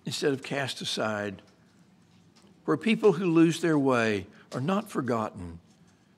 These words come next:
but sought and restored, where people cultivate mercy and forgiveness as if they were the rare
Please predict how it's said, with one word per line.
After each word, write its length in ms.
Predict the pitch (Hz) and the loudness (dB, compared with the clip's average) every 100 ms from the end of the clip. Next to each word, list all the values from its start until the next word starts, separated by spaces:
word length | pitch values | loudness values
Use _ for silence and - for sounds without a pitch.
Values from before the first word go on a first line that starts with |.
| _ | _
but 160 | 123 123 | -10 -8
sought 540 | - 156 127 92 - - - | 2 2 2 -2 -10 -20 -14
and 140 | 160 | -10
restored, 760 | 131 113 - 123 104 85 82 80 - _ _ _ _ _ _ _ _ _ _ _ _ _ | -8 -8 -4 -2 -2 -6 -8 -16 -20 _ _ _ _ _ _ _ _ _ _ _ _ _
where 120 | 120 | -8
people 520 | - 254 - 180 143 | -2 -4 0 0 0
cultivate 640 | 143 - 151 143 143 131 - | -4 0 0 0 -2 -2 -4
mercy 600 | 139 143 - 147 135 113 _ _ _ _ _ _ _ | -4 -2 -2 -2 -2 -6 _ _ _ _ _ _ _
and 160 | 127 117 | -8 -4
forgiveness 920 | 131 113 123 95 87 78 - - - _ _ _ _ - - - _ - | -6 -2 -2 -2 -8 -10 -12 -12 -16 _ _ _ _ -20 -20 -20 _ -16
as 180 | - 110 | -10 -4
if 160 | 120 117 | -4 -2
they 140 | 120 | -4
were 140 | 117 | -2
the 120 | 113 113 | -4 -4
rare 540 | 113 123 127 131 113 | -4 -4 -4 -6 -10